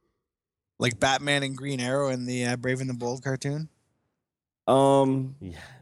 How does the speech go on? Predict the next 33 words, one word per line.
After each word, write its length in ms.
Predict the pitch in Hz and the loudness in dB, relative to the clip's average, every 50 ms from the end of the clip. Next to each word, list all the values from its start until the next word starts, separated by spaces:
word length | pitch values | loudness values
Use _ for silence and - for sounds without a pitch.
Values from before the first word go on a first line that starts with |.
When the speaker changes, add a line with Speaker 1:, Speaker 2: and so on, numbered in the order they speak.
| _ - | _ -20
Speaker 3:
that's 180 | 90 - - | -20 -18 -16
a 40 | 95 | -12
Speaker 2:
I 20 | 92 | -2
Speaker 3:
great 140 | - - 151 | 2 4 4
Speaker 2:
don't 80 | 165 | 4
Speaker 3:
one. 80 | 170 170 | 4 4
Speaker 2:
think 100 | 165 170 165 | 2 2 2
we 80 | 156 139 | 2 2
mentioned 320 | 135 135 131 147 151 151 | 2 0 0 -2 0 2
them. 200 | 156 160 160 160 | 4 4 4 4
I 80 | 139 135 | 2 2
think 200 | - 147 147 139 | 2 2 0 2
we 120 | 131 135 | 2 0
did 200 | 131 131 135 131 131 | 4 4 4 4 4
mention 440 | 143 131 131 123 - 127 120 117 113 | 2 0 0 2 0 0 0 2 2
the 220 | 110 110 107 - | 2 2 2 2
Arrow 380 | 107 117 123 120 117 110 107 107 | 2 4 4 6 6 4 4 4
Hawkman 680 | 107 117 117 113 113 - 101 98 101 101 98 98 - - | 4 4 2 2 2 0 -6 -4 -4 -4 -4 -6 -4 -4
thing 360 | 98 98 98 92 92 95 95 | -4 -2 -2 -4 -6 -8 -10
from 160 | 95 98 92 | -8 -6 -4
the 80 | 95 92 | -2 0
seventies, 500 | - - 101 104 107 101 92 87 87 87 | 2 2 2 2 2 2 0 0 0 0
Speaker 3:
Yeah. 60 | 85 | 0
Speaker 2:
though. 240 | 82 82 85 87 - _ _ _ - | 0 -2 -2 -4 -6 _ _ _ -14
Speaker 3:
Yeah. 80 | 107 101 | -4 2
Speaker 1:
Oh, 180 | 147 151 147 139 | 4 4 6 6
yeah, 300 | 131 120 110 107 104 101 | 4 4 2 0 0 -2
yeah. 200 | 92 92 90 87 87 - - _ _ _ _ _ _ _ _ _ _ _ _ _ _ _ _ _ | -4 -6 -8 -8 -10 -12 -16 _ _ _ _ _ _ _ _ _ _ _ _ _ _ _ _ _
The 80 | - 120 | -6 -2
hippie 320 | 110 127 131 113 127 127 | 0 0 0 0 -2 -6
versus 400 | 113 120 120 117 - - 117 107 110 | -4 -4 0 0 0 0 0 -2 -4
the, 240 | 113 110 110 110 107 | -4 -4 -2 -2 -2
uh, 160 | 107 107 | -2 -2